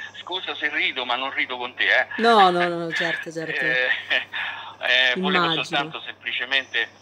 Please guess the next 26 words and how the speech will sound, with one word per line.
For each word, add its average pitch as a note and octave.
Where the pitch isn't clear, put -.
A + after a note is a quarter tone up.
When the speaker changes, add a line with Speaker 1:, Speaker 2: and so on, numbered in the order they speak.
Speaker 1:
sottolineare B2+
questa A#2
cosa B2
che G#2
riguarda G2+
questa G2+
strofa, G2+
no? A#2
Speaker 2:
Certo. E3+
Speaker 1:
"Batte F#3
forte E3+
ogni C3
cuore", A2
nel A#2
senso D3
che -
quando D3+
già C#3
uno D3
sta -
in C3
vacanza D3
il A2
cuore C#3+
è B2+
libero G2+